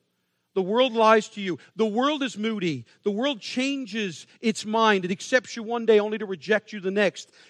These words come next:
You have to earn the favor of the world. Not so with Jesus. In Christ, we have the ultimate relationship, because it's safe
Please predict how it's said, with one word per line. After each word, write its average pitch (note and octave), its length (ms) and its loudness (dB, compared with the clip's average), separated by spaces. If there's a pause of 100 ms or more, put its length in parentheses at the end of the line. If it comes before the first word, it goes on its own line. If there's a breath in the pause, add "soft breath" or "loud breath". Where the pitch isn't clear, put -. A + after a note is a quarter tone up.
You A3 100 6
have A3 180 6
to A#3 120 0
earn C4 300 -2
the A#3 80 -4
favor A3+ 360 0
of F3+ 80 -6
the F#3 80 -6
world. F#3 320 -4
Not F3 200 -4
so A3 200 -10
with E3 160 -12
Jesus. D3+ 680 -16 (1400)
In E3+ 160 0
Christ, A3 380 2
we G#3+ 80 2
have F3+ 120 2
the D3+ 160 -8
ultimate G#3 400 -4
relationship, E3 880 -6 (380 soft breath)
because F3 340 -4
it's C#3+ 160 -8
safe G#3 560 0